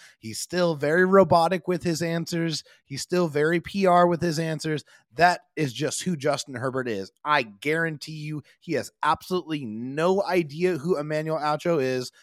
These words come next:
doesn't know what his opinions are, doesn't care what his opinions are,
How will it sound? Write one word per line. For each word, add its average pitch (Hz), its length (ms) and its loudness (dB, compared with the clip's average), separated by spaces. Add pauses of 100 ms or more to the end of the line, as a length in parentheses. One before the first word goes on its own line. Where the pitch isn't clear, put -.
(180)
doesn't 135 300 2
know 131 160 4
what 131 140 2
his 143 120 -2
opinions 196 500 0
are, 196 300 6 (180)
doesn't 123 360 -4
care 214 280 4
what 180 120 4
his 160 160 -2
opinions 151 480 -4
are, 143 280 4